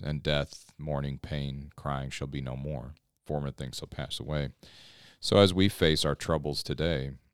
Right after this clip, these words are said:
whatever trials and struggles we're going through,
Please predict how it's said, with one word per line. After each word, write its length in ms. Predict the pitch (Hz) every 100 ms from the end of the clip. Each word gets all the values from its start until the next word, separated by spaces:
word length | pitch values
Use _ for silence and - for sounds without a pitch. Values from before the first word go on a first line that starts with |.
| _ _ _ _ - - - 85
whatever 320 | 73 69 69
trials 500 | - 73 71 67 69
and 220 | 67 64
struggles 400 | - 67 78 69
we're 100 | 67
going 300 | 67 67 65
through, 320 | - 64 62